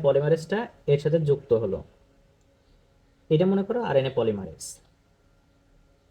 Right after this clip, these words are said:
এই যুক্ত হওয়ার পর এ প্রথমে এই আরএনএ পলিমারেজটা কোথায় যুক্ত হয়? যে জায়গায় এই যে এই নিউক্লিওটাইডগুলো আছে না, এটা এখানে তো নিউক্লিওটাইডগুলো দিয়ে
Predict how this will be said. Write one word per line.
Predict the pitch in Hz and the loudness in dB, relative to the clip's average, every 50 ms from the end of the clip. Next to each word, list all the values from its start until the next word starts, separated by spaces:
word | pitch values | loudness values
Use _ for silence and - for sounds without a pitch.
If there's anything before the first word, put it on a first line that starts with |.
| _ _ _ _ _ _ _ _ _ _ _ _ _ _ _ _ _ _ _ _ _ _ _ _ _ _ _ _ _ _ _ _ _ _ _ _ _ _ _ _ _ _ - 151 | _ _ _ _ _ _ _ _ _ _ _ _ _ _ _ _ _ _ _ _ _ _ _ _ _ _ _ _ _ _ _ _ _ _ _ _ _ _ _ _ _ _ 4 4
এই | 151 151 - | 4 4 4
যুক্ত | 160 170 170 - 208 202 190 | -2 -4 0 0 0 0 2
হওয়ার | 208 233 240 226 - - | 2 0 0 0 2 2
পর | 147 117 107 104 123 143 147 - - _ - 147 151 | 2 4 4 2 0 -2 -4 -10 -14 _ 0 2 4
এ | 156 151 156 | 4 4 2
প্রথমে | 165 175 175 190 202 196 202 - - _ _ _ _ _ - 165 | -2 -2 -2 -2 -2 -4 -4 -10 -20 _ _ _ _ _ 0 2
এই | 165 165 143 139 | 4 4 4 4
আরএনএ | 151 160 170 185 180 185 | 4 2 2 2 2 2
পলিমারেজটা | 180 180 190 196 196 190 - - 190 - | 2 2 2 2 0 -2 -2 -4 -2 0
কোথায় | 156 147 151 160 185 180 190 | 0 0 2 2 0 0 0
যুক্ত | 185 - - 185 180 - | -2 -4 -2 -4 -4 -2
হয়? | 196 208 226 247 _ _ _ _ _ - - _ _ _ _ - 139 131 | -4 -6 -6 -6 _ _ _ _ _ -20 -20 _ _ _ _ -8 0 4
যে | 143 156 165 | 4 6 6
জায়গায় | 185 202 185 170 139 127 - - 170 | 6 4 6 6 6 6 6 4 2
এই | 180 180 | 2 4
যে | 180 170 165 | 4 4 4
এই | 165 165 160 | 4 4 4
নিউক্লিওটাইডগুলো | 156 151 156 175 185 196 190 202 196 185 185 196 196 185 185 | 2 2 2 2 0 0 0 0 -2 0 0 0 2 0 0
আছে | 185 - 214 226 | -2 -2 -4 -4
না, | 262 - - _ _ _ _ _ - 143 | -4 -8 -12 _ _ _ _ _ 2 2
এটা | 143 151 165 160 156 151 | 4 6 6 6 6 4
এখানে | 151 151 165 165 165 160 | 2 0 0 -2 -2 0
তো | 170 165 151 | 2 2 4
নিউক্লিওটাইডগুলো | 147 151 160 170 156 151 131 117 113 - - 120 120 117 110 - - 135 | 4 4 4 4 4 4 2 2 0 -2 -2 0 0 0 -2 -4 -8 -2
দিয়ে | 147 151 170 | 0 0 2